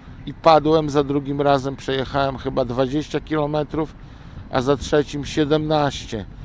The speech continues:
Za pierwszym razem, jak robiłem test, było minus jeden, minus dwa stopnie. Taka była temperatura, przejechałem dwadzieścia dwa kilometry i zostawało jeszcze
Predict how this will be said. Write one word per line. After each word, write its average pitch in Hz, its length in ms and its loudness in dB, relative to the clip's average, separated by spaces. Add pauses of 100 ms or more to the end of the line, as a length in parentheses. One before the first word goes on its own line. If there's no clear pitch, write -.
(320)
Za 123 180 0
pierwszym 151 460 -2
razem, 147 380 2
jak 143 180 -4
robiłem 139 460 -2
test, 147 360 2
było 139 480 4 (320)
minus 151 440 -2
jeden, 151 420 4
minus 147 360 -2
dwa 143 260 4
stopnie. 151 720 0 (600)
Taka 147 240 2
była 143 240 4
temperatura, 151 800 2
przejechałem 139 440 -2
dwadzieścia 135 380 -2
dwa 135 220 2
kilometry 139 640 -2
i 147 100 -4
zostawało 139 680 2
jeszcze 139 360 -2